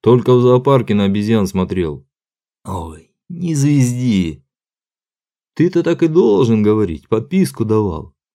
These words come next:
Только я тоже не пальцем деланный и до твоего личного дела дотянулся. И после сегодняшнего понял, почему ты аппаратуру выключил.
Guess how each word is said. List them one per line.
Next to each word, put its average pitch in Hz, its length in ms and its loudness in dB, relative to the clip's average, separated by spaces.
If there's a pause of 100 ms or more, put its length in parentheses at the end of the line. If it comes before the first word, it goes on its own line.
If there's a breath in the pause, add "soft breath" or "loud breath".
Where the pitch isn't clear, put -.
(260)
Только 127 240 2
я 143 140 2
тоже 139 260 0
не 131 140 4
пальцем 98 500 0
деланный 90 580 -4
и - 160 -8
до 95 140 2
твоего 123 320 2
личного 123 420 -2
дела 117 300 0
дотянулся. 110 800 -4 (560)
И 87 140 -4
после 156 420 -6
сегодняшнего 147 720 -4
понял, 135 400 -4
почему 87 400 -6
ты 85 80 -6
аппаратуру 82 540 -6
выключил. 71 580 -12